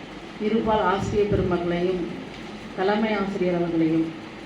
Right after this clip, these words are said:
இந்நாள் மின்னாள் தலைமை ஆசிரியர் அவர்களையும், சக ஆசிரியர் நண்பர் சுந்தரராஜன் சார் அவர்களையும், இங்கு வந்துள்ள அனைவரையும் வணங்கி வாழ்-,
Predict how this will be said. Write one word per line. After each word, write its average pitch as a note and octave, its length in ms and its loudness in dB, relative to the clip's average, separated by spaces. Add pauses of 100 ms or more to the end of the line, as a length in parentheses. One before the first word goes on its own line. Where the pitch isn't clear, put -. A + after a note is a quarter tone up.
(580)
இந்நாள் G#3 340 -2
மின்னாள் G3 580 -2
தலைமை G3 300 -2
ஆசிரியர் F3+ 380 -4
அவர்களையும், E3+ 440 -2 (1700)
சக G#3 260 -4
ஆசிரியர் G3+ 460 0
நண்பர் E3+ 360 -2 (720)
சுந்தரராஜன் G#3 680 -2
சார் F3 160 -2
அவர்களையும், E3+ 480 -2 (420)
இங்கு F#3+ 640 -6
வந்துள்ள G3+ 400 -6
அனைவரையும் G3+ 640 -2 (340)
வணங்கி F#3+ 480 -4 (1600)
வாழ்-, F3 320 -6